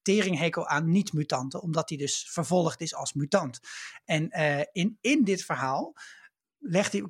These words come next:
eigenlijk, eh, gaat hij weer terug naar zijn kinderen, die het eerst tegen hem vechten, ook samen met The Vision. Eh, maar daarna is er een soort van bestand.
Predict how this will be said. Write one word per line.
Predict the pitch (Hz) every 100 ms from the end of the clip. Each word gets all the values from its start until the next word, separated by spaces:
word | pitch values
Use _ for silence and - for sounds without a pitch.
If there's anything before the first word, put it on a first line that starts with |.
| - 233 220
eigenlijk, | - 214 220 202
eh, | 220 202 170
gaat | 151 190 175
hij | 165
weer | 156
terug | - 269
naar | - 151
zijn | 139 131
kinderen, | 143 165 220 208
die | 160
het | -
eerst | 175 -
tegen | 151 143
hem | 131
vechten, | 127 185 - 196
ook | 175 -
samen | 170 156 143
met | 135 -
The | -
Vision. | 139 208 190 185 196 - 143
Eh, | - 170 156
maar | 147
daarna | 147 185 170 143 -
is | 185 156
er |
een | 151
soort | - 135
van | - 131
bestand. | 120 - 170 254 311